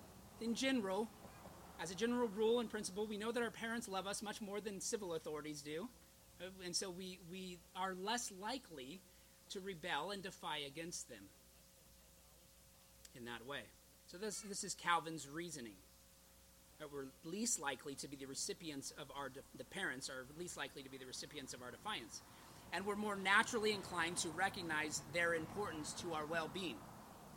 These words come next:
You know, parents can,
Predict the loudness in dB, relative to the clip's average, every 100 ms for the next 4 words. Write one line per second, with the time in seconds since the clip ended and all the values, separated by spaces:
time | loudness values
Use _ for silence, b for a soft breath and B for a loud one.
0 | -14 -16 -16 -14 -14 -14 -14 -16 -16 -16
1 | -16 -18 -18 -18 -18 -18 -18 -20 -18 -16
2 | -14 -8 2 2 4 0 -4 -4 -4 -4